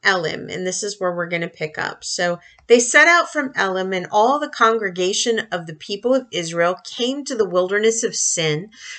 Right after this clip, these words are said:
which is between Elim and Sinai, on the fifteenth day of the second month after they had departed from the land of Egypt. And the whole congregation of the people of Israel grumbled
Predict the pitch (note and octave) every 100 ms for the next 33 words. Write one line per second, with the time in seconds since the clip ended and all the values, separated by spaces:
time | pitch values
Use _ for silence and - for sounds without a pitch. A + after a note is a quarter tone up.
0 | - - B3+ C#4+ B3+ C#4+ - - E4+ E4
1 | C4+ G#3+ A#3+ A3+ G3 F#3+ F#3+ F3 - A#3
2 | E4 F#3+ E3 D3+ D#3 - _ _ _ -
3 | A3+ A#3+ - D#4 D#4+ - E4 D4+ C4 F3+
4 | F3 E3+ F3 - F3+ G3 - A#3+ B3 C#4
5 | - F3+ F3 F3 - G3+ G#3 A3 G#3 F#3+
6 | F3+ F3+ F3 F3 - - B3+ F#3 D#3+ F#3
7 | - F#3+ G3 G3+ F3 E3 E3 E3 F#3 B3
8 | C4+ D#3+ - - - _ _ _ _ -
9 | _ - A#3 A#3+ A#3+ D4 D#4+ D#4+ C#4 C#4
10 | B3 A#3+ B3+ C4+ - F#3+ F3+ F3 E3 B3+
11 | B3 G#3 G3 F3 G3 F3 F3 D#3+ D#3+ D#3
12 | E3+ F#3 A3+ G#3+ E3 D3+